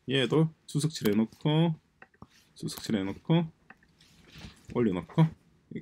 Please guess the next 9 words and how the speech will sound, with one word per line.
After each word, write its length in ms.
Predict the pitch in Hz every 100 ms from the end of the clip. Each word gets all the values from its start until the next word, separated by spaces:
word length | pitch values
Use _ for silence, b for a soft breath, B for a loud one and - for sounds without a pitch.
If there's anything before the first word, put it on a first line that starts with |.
| - -
이 120 | 131 151
두 100 | 143
개는 180 | 143
참고용입니다. 720 | 156 220 202 139 95 82 - 147 - _ _ _ _
참고용. 340 | - 160 156 165 - - _ - b b b b b
그러니까 460 | - 120 110 147 151
요렇게 480 | 127 147 165 160 -
되는, 180 | - -
요렇게. 320 | - -